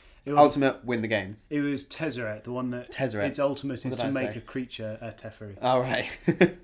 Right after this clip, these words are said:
Speaker 1: Um, so yeah, so that's a good example. I, I think this is really good, and actually, I, I know that E D H is just gonna be full of planeswalkers for the next full,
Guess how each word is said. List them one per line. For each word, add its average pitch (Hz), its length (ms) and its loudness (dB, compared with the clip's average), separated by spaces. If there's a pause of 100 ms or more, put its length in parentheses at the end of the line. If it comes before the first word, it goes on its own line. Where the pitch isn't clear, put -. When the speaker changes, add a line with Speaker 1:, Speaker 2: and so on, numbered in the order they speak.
(100)
Speaker 1:
Um, 123 360 -2 (100)
so - 160 0
yeah, 180 220 4
so 160 120 -6
that's 170 200 -2
a 175 40 -6
good 165 140 0
example. 151 380 -2
I, 135 260 0
I 147 60 -6
think 170 180 -4
this 151 180 -6
is 139 80 -12 (280)
really 127 240 -2
good, 113 280 -8
and 131 160 -8
actually, 135 380 -6
I, 143 160 -4 (100)
I 143 120 -6
know 151 340 2
that 143 300 -8
E 143 120 -2
D 139 100 -4
H 123 180 -8
is 120 100 -10
just - 160 -12
gonna 131 160 -6
be 117 80 -4
full 131 400 -6
of 127 140 -10
planeswalkers 113 640 -6
for 104 100 -18
the 110 60 -10
next 101 220 -12
full, 101 260 -14